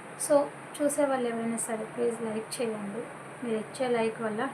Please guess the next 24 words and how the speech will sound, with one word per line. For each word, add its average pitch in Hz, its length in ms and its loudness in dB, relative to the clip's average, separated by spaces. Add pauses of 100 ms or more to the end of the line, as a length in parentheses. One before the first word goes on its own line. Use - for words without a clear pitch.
(120)
నా 233 80 2 (100)
వీడియోస్ 226 360 4
ఇంకొంతమందికి 220 680 -2
షేర్ 214 260 -4
అవుతాయి. 214 300 -4 (880)
So 302 100 6 (220)
ఇంకా 269 220 2
వీడియోలోకి 269 360 8
వెళ్ళిపోదామండి. 214 680 0 (480)
So - 80 0 (120)
వీడియో 277 220 8 (100)
మెయిన్ 262 280 2
ఇంపార్టెంట్ 240 460 2 (120)
మ్యాటర్ 220 320 2
ఏంటంటే, 208 420 -4 (1080)
నా 269 60 8 (140)
YouTube 277 400 8
జర్నీలో 233 480 4 (920)
నేను 247 240 2 (1160)
ఎలా 254 200 10
తీసుకున్నాను, 220 580 2 (760)
దాన్ని 233 260 4
సక్సెస్గా 240 520 0 (100)
ఎలా 233 160 6